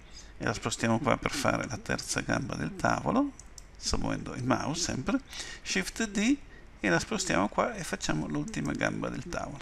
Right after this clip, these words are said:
Ok, quindi a questo punto vedete che abbiamo costruito il nostro tavolo e ci abbiamo impiegato, credo, non tantissimo. Ehm, dall'inizio del video sono passati, ehm, eh, non lo vedo qua, comunque non tantissimo.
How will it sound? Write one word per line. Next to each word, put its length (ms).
Ok, 240
quindi 220
a 20
questo 240
punto 300
vedete 280
che 80
abbiamo 240
costruito 500
il 80
nostro 320
tavolo 520
e 120
ci 120
abbiamo 240
impiegato, 720
credo, 520
non 280
tantissimo. 760
Ehm, 800
dall'inizio 400
del 180
video 340
sono 200
passati, 760
ehm, 800
eh, 120
non 260
lo 100
vedo 220
qua, 240
comunque 420
non 220
tantissimo. 800